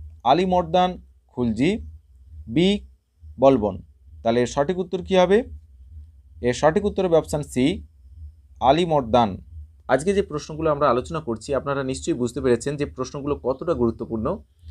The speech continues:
তো আমরা যে প্রশ্নগুলো চুজ করেছি আপনাদের কেমন লাগছে সেটা অবশ্যই কমেন্ট করে জানান। আঠাশ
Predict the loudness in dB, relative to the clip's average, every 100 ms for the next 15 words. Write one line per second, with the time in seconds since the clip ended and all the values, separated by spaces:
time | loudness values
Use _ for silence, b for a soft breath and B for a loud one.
0 | b b _ 2 4 4 0 -4 -2 -2
1 | -2 -6 -10 -6 -6 -6 -12 -4 -4 -2
2 | -6 -10 -6 -6 -4 -4 -4 -4 -2 2
3 | 0 0 -6 -8 -12 -18 -6 2 2 0
4 | -10 -8 -6 -6 -4 -4 -2 -4 -4 -8
5 | _ _ _ 0 2 2